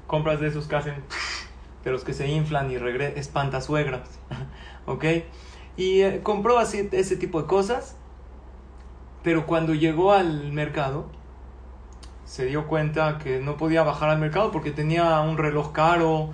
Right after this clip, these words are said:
tenía un collar de oro. Entonces, ¿cómo va a bajar así al mercado? Está peligroso.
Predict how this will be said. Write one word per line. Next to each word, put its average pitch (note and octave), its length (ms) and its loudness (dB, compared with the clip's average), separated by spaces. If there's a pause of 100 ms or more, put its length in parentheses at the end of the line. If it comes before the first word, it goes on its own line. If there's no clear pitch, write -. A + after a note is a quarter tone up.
(280)
tenía D3 360 -2
un C#3+ 200 -4
collar C#3 440 -2
de C#3 100 -2
oro. D#3 500 2 (680)
Entonces, C#3 300 -6
¿cómo G3 180 4
va F#3 100 6
a - 20 2
bajar E3+ 240 2
así D#3 180 0
al D#3 80 0
mercado? D3 380 -2
Está D3+ 240 -2
peligroso. E3+ 580 -2